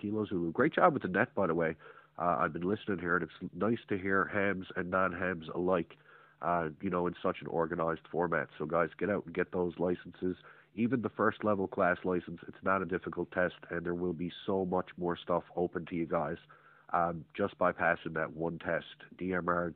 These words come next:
D star, Echolink, man, we could go on all day, but, uh, there is a lot of avenues that are opened up for, uh, voice over I P communications. Zello is, and I R N is not where the buck stops, that's for sure.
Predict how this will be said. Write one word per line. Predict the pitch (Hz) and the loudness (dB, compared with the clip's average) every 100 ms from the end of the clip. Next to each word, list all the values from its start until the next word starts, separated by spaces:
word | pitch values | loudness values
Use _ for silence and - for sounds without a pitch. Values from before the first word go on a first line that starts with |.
| - | -4
D | 92 - | -4 -4
star, | 90 87 87 - - _ 101 | 2 4 4 0 -14 _ -4
Echolink, | 101 92 87 87 82 - _ _ | -2 0 0 0 -4 -16 _ _
man, | 76 92 90 76 | -2 -2 0 -2
we | 95 | -4
could | 90 | -2
go | 90 | 0
on | 87 87 | 2 4
all | 87 85 | 2 2
day, | 90 82 80 - | 2 2 -2 -6
but, | 71 73 - 82 | -4 -6 -2 -2
uh, | 82 | 2
there | 87 82 | 2 2
is | 90 | 2
a | 87 | 2
lot | 87 90 92 | 4 6 6
of | 87 | 4
avenues | 87 85 80 82 | 2 2 -4 -4
that | 80 | -4
are | 76 | -2
opened | 85 92 85 | -2 -2 -2
up | 82 - | -2 -2
for, | 82 85 82 | -2 -2 -4
uh, | - - - - | -6 -16 -20 -4
voice | 92 85 | -2 0
over | 87 85 | 0 2
I | 85 | 0
P | - 82 | 0 -6
communications. | - 87 82 90 85 - 80 - - - - - | -4 -4 -2 -2 -2 -4 -12 -14 -20 -20 -20 -2
Zello | 107 120 123 113 92 | 2 6 6 4 2
is, | 98 92 80 | 2 0 -2
and | 90 90 | -2 2
I | 90 92 | 4 6
R | 95 | 6
N | 92 | 4
is | 90 82 | 0 0
not | 90 - | 2 2
where | 87 98 | 2 0
the | 90 | 2
buck | 92 95 - | 0 0 0
stops, | 82 73 - - | 2 2 0 -4
that's | 87 - | -4 -4
for | 85 | -6
sure. | - 65 | -4 -4